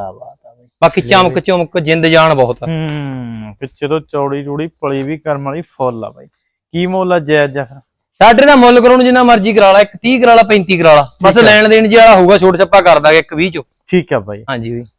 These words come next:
Speaker 1: ਇੱਕ ਲੱਖ ਵੀਹ ਹਜ਼ਾਰ ਰੁਪਇਆ ਮੁੱਲ ਆ, ਮਾਨਤਾਨ ਕੋਈ ਚੱਕਰ ਨਹੀਂ, ਮੌਕੇ ਤੇ ਹੋ ਜਾਊਗਾ ਬਾਈ।
Speaker 2: ਉਹ ਤੈਨੂੰ
Speaker 1: ਪਲੀ ਵੀ
Speaker 2: ਪਤਾ
Speaker 1: ਆ।
Speaker 2: ਆਪਾਂ ਹੁਣ ਸਿਆਣਾ ਚ ਵੇਚਦੇ ਅਸੀਂ, ਇੱਕ ਤੀਹ ਪੈਂਤੀ ਦੀਆਂ ਵਿਕਦੀਆਂ।
Speaker 1: ਸਹੀ ਗੱਲ ਆ ਬਾਈ। ਹੂੰ,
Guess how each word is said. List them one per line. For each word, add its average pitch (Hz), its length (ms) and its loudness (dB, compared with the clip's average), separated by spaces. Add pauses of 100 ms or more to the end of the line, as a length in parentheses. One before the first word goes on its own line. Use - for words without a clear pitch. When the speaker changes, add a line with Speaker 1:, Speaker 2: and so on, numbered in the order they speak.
(160)
Speaker 1:
ਇੱਕ 151 240 -6
ਲੱਖ 165 300 -2
ਵੀਹ 156 300 -4
ਹਜ਼ਾਰ 165 140 2
ਰੁਪਇਆ 139 300 -2
ਮੁੱਲ 127 340 -6
ਆ, 139 60 -2
ਮਾਨਤਾਨ 127 540 -10
ਕੋਈ 131 200 -10
ਚੱਕਰ 127 380 -14
ਨਹੀਂ, 135 160 -14
ਮੌਕੇ 120 400 -14
ਤੇ 160 140 -14
ਹੋ 147 380 -8
ਜਾਊਗਾ 110 260 -14
ਬਾਈ। 123 180 -20
Speaker 2:
ਉਹ - 500 -6
ਤੈਨੂੰ 220 280 4
Speaker 1:
ਪਲੀ 208 80 4
ਵੀ 233 60 6
Speaker 2:
ਪਤਾ 233 100 6
Speaker 1:
ਆ। 226 40 6
Speaker 2:
ਆਪਾਂ 214 140 2
ਹੁਣ 226 80 4
ਸਿਆਣਾ 202 300 4
ਚ 208 80 2
ਵੇਚਦੇ 190 320 4
ਅਸੀਂ, 196 160 2
ਇੱਕ 190 140 -4
ਤੀਹ 214 180 -2
ਪੈਂਤੀ 196 300 -4
ਦੀਆਂ 190 140 2
ਵਿਕਦੀਆਂ। 135 520 -4
Speaker 1:
ਸਹੀ 147 320 0
ਗੱਲ 123 180 -2
ਆ 110 40 -8
ਬਾਈ। 107 180 -14 (440)
ਹੂੰ, 123 280 -10